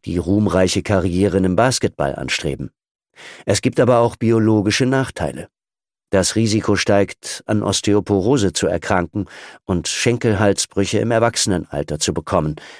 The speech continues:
wenn Kinder während der Wachstumsphase besonders viel Milch trinken. Das hängt mit dem Größenwachstum zusammen.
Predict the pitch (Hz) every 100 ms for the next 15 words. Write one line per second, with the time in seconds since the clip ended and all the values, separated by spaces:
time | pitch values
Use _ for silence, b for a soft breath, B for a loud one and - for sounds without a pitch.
0 | B B _ 76 - 107 92 98 98 90
1 | 92 92 92 - 92 87 - 95 90 92
2 | 92 98 98 101 - - 90 95 95 -
3 | - 65 - - - _ _ _ _ B
4 | B B B B B - - 127 131 131
5 | 131 123 120 131 - 113 64 - - 69
6 | 67 78 71 55 76